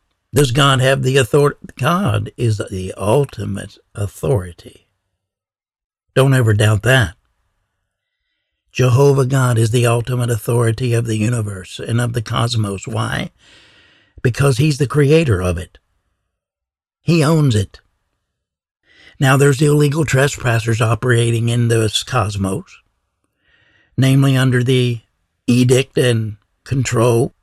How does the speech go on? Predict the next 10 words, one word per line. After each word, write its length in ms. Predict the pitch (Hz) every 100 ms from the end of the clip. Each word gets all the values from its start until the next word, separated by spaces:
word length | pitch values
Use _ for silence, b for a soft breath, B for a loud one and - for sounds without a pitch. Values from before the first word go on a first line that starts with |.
| _ _ _ _
and 160 | 113 117
authority 640 | 113 131 127 113 123 147 _ _ -
of 340 | 117 113 175 _ _
Satan. 480 | - 170 - - - - - _ _ _ _ _ _ _ _ _ _ _ _ _ _ B B B
But 160 | 147 135
ultimately, 760 | 139 156 151 156 147 170 151 135 139
God 340 | 151 160 139
owns 380 | 107 101 92 90
this 480 | 101 90 - - _ _ _ -
world. 300 | 95 85